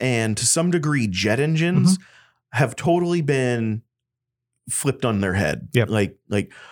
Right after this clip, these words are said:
Speaker 1: nasa says rocket engines will never be traditionally manufactured ever again
Speaker 2: Right.
Speaker 1: because additive just makes rocket engines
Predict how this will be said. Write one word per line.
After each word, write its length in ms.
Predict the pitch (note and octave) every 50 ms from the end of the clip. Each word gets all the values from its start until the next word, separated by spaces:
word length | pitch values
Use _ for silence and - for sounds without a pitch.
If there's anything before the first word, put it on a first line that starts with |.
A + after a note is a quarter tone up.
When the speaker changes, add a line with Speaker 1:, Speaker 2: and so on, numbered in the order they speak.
| - - _ _ _ _ _ -
Speaker 1:
nasa 600 | C3 D3+ D3+ D#3 F3 E3+ - - D#3 C3+ A#2+ A2
says 400 | - - C3+ A2+ G#2+ G#2 G2+ G2
rocket 380 | E2+ A2 B2 A#2+ C#3 D3+ G3 F3
engines 420 | F3+ E3+ F3 E3+ F3 F3+ E3+ D3+
will 160 | C3+ C#3 C#3 C3
never 380 | B2 B2 B2+ B2 B2 C#3 C3
be 400 | A#2 G#2+ A2 G#2+ G#2+ G2+ G2+ F#2+ - - - _ _ _ _ - - A2
traditionally 580 | - - B2+ A2+ A2+ A2+ - C#3 B2 A#2+ A2+
manufactured 800 | G#2 G2+ G2+ G2+ G2+ G#2 G2+ - G#2 F#2 F#2+ - - G2 D#2+ -
ever 300 | - G2 G#2 G2+ F#2+ E2+
again 300 | E2+ D2+ D2 E2+ D2 C2 A1+ -
Speaker 2:
Right. 120 | - G2+
Speaker 1:
because 200 | F#2+ C3+ A#2+ - - _ -
additive 520 | A2+ A#2+ A#2+ B2 B2+ B2+ B2+ C3+ B2+ A#2
just 240 | A2 A2+ G#2+ - -
makes 280 | A2+ G#2+ G#2+ G#2 - G#2
rocket 460 | F#2+ G2 G2 F#2+ G#2+ - - A#2 A2+
engines 420 | A2+ A#2+ A#2 A#2+ C3 C3+ C3 B2+